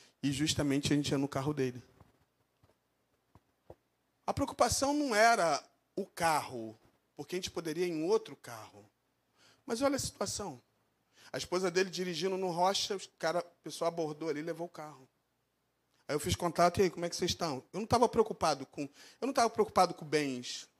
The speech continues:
Porque a gente ouviu até uma mensagem aqui da Carmozina. A gente se preocupa muito com os bens, mas a vida é mais importante do que os bens.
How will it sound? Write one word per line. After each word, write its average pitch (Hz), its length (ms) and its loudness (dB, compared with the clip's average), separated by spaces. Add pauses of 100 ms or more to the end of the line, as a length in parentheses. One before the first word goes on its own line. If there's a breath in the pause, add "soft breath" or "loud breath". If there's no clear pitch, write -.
(120)
Porque - 160 -4
a - 20 -4
gente 226 420 -4
ouviu 190 280 2
até 214 120 2
uma 233 140 4
mensagem 202 380 2
aqui 196 100 -8
da 190 100 -2
Carmozina. 185 460 -2 (240 loud breath)
A 208 60 2
gente 233 100 0
se - 80 -4
preocupa 226 300 2
muito 226 200 -4
com - 80 -10
os 170 120 -8
bens, 160 440 -4
mas 170 200 -2
a 175 80 2
vida 185 220 0
é - 20 -6
mais 185 160 0
importante 165 420 -6
do 143 80 -14
que - 80 -10
os 131 80 -6
bens. 135 460 -12